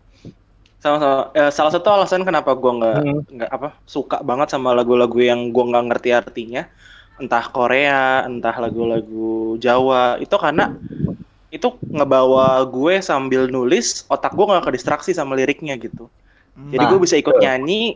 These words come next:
Speaker 1: tanpa gue kedi-, te-, kedistraksi sama lirik-liriknya.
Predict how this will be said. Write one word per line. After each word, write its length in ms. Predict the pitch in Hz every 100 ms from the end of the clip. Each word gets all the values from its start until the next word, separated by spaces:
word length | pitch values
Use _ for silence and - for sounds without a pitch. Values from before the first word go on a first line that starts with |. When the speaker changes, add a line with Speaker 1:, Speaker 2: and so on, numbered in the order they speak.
| -
Speaker 1:
tanpa 360 | - 147 139 208
gue 160 | 180 202
kedi-, 280 | 196 156 -
te-, 180 | - 147
kedistraksi 600 | - 139 131 - 160 -
sama 340 | 190 160 156 147
lirik-liriknya. 720 | 139 135 139 160 165 143